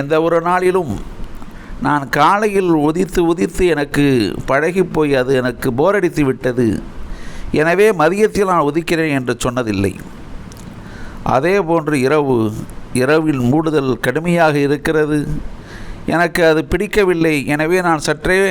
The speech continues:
சூரியனை உள்வாங்கிக் கொள்கிறேன் என்று பகலாக மாற்றிக்கொண்டதும் இல்லை. காற்று,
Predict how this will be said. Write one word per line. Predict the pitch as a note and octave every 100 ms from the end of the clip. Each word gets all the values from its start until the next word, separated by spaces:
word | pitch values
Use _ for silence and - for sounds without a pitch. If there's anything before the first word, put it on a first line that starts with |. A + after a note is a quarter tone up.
| - - -
சூரியனை | F#3 G3 F#3 E3 D3
உள்வாங்கிக் | E3 F3 D#3+ D3+
கொள்கிறேன் | D3+ C3+ C#3 C#3 C#3
என்று | B2+ B2+ A2+ -
பகலாக | B2+ F3+ F#3 E3 D#3 A#2+
மாற்றிக்கொண்டதும் | C#3 D#3 B2 A2+ A#2 C#3 G#2
இல்லை. | F#2 - - - - - - - - - - - - - - - - - - -
காற்று, | E3 G#3+ - F#3 F3+